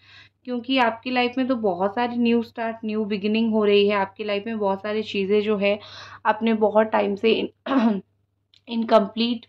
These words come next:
<clears throat> छोड़ा था, वो तो अभी टाइम है कंप्लीट करने का। अगर नहीं कर रहे हो तो करो।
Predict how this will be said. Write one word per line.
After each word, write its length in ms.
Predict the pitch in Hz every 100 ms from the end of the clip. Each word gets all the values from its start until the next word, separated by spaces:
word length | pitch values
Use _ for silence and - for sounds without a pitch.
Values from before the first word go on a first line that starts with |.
| -
<clears throat> 500 | 233 254 254 208 -
छोड़ा 360 | - 208 208
था, 260 | 208 208 208 - - - - -
वो 140 | 226
तो 140 | 226 233
अभी 200 | 226 247
टाइम 340 | 220 202 208
है 100 | 233
कंप्लीट 520 | 233 214 196 208 202
करने 320 | - 202 180
का। 160 | 180 190
अगर 220 | 202 226
नहीं 300 | 226 220 226
कर 180 | 233 220
रहे 100 | 214
हो 100 | 220
तो 140 | 220
करो। 360 | 240 202 180 170